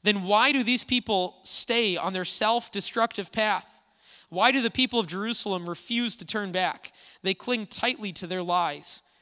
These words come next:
It will not turn around. I listen to their conversations and don't hear a word of truth.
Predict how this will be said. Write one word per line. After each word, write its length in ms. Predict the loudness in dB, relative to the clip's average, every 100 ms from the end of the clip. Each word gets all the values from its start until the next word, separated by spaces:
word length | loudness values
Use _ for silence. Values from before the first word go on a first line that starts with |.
| _ _
It 60 | -6
will 160 | -4 2
not 260 | 2 2
turn 220 | -2 -4
around. 500 | -2 -2 -2 -4 -10 -20 _ _ _ _ _ -4
I 100 | -2
listen 460 | 2 2 2 0 -4
to 100 | -4
their 120 | -4
conversations 960 | -2 -2 -2 -4 -2 -2 -4 -8 -14 -12
and 120 | -6
don't 200 | -4 -4
hear 200 | -2 0
a 80 | 0
word 340 | 0 0 0
of 120 | -2 -6
truth. 580 | -4 -2 -2 -6 -16